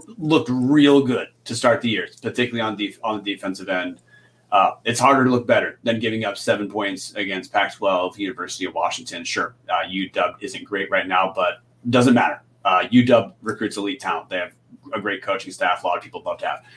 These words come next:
Montana held them to seven. Montana dominated Eastern for, honestly, the majority of the game in my mind. And the last two weeks, this Montana team doesn't look invincible the way they did previously.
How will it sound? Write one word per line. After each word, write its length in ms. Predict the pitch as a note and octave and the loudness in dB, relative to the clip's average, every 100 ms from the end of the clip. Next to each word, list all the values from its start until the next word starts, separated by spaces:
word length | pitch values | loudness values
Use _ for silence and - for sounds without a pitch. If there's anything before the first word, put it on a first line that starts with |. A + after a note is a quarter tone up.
| - _ _ _ - | -20 _ _ _ -2
Montana 360 | G#2+ G#2+ G#2+ G2+ | 0 0 -2 0
held 140 | F#2+ | -2
them 80 | F#2 | -2
to 60 | |
seven. 300 | - - - - _ _ _ _ _ _ - - | -4 -6 -6 -18 _ _ _ _ _ _ -20 -4
Montana 440 | C#3+ C#3 C#3+ D3+ C#3+ | 4 6 8 6 8
dominated 520 | C3+ C#3 C3+ B2 A#2+ | 8 8 6 4 2
Eastern 400 | A#2+ A#2 A2+ G2+ | -2 -2 -4 -6
for, 420 | - G#2 F#2+ - _ _ | -2 -2 -2 -6 _ _
honestly, 300 | A2+ D3+ C#3+ | 2 4 2
the 100 | A#2+ | -2
majority 400 | G#2+ G2 G#2+ A2 | -2 -4 -4 -4
of 60 | F#2+ | -6
the 60 | E2+ | -6
game 240 | F#2 B2+ | -4 -4
in 80 | F2+ | -4
my 140 | F#2+ | -8
mind. 360 | F#2 E2+ A2+ B2 _ _ _ _ _ _ _ | -6 -8 -8 -10 _ _ _ _ _ _ _
And 320 | A2 A2+ G#2 | 0 0 0
the 80 | A2+ | 2
last 420 | A#2 B2+ C#3 - | 4 4 2 0
two 160 | - A#2+ | 2 4
weeks, 580 | B2+ B2 - - - - _ _ _ _ _ _ _ | 4 2 0 -12 -14 -20 _ _ _ _ _ _ _
this 200 | B2 C3 | -2 4
Montana 500 | C3+ B2+ B2 B2 B2 | 4 4 4 2 2
team 320 | B2 A2+ G2+ _ | 0 -4 -6 _
doesn't 320 | B2 A2+ A2+ | 0 2 0
look 200 | A2+ A2 | -4 -4
invincible 760 | G#2+ G#2 G2 A2 - F#2+ E2 - - | -4 -6 -6 -6 -6 -8 -10 -12 -6
the 120 | G#2+ | -2
way 240 | G2+ G2 | 0 -2
they 160 | F#2+ F#2+ | -4 -6
did 320 | G2 F#2+ F#2 | -4 -6 -6
previously. 840 | - G2+ G2 F#2+ - F2+ F2 E2+ | -4 -2 0 -2 -6 -8 -8 -10